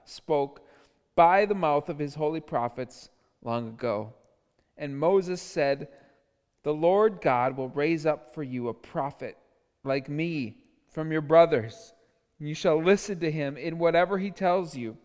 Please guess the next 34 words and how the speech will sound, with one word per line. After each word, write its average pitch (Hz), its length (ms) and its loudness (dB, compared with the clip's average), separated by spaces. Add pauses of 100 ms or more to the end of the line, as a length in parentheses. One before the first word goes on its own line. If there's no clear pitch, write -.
(580)
And 175 100 -6
it 170 100 -4
shall 202 120 0
be 180 220 -2
that 196 180 0
every 226 480 0
soul 214 380 2
who 202 120 -4
does 202 300 4
not 214 320 -4
listen 196 320 -6
to 170 80 -4
that 160 240 2
prophet 156 480 -2
shall - 180 -8
be 151 120 -8
destroyed 190 840 -2 (480)
from 156 140 -12
the 147 80 -8
people. 107 500 -12 (920)
And 135 120 -4
all 156 160 6
the 196 60 0
prophets 180 580 0
who 190 100 -6
have 143 120 -6
spoken 196 640 -4 (300)
from 165 180 -10
Samuel 196 800 -2
and 147 180 -10
from 165 140 -12
those 190 280 -2
who 190 100 -8
came 190 440 -8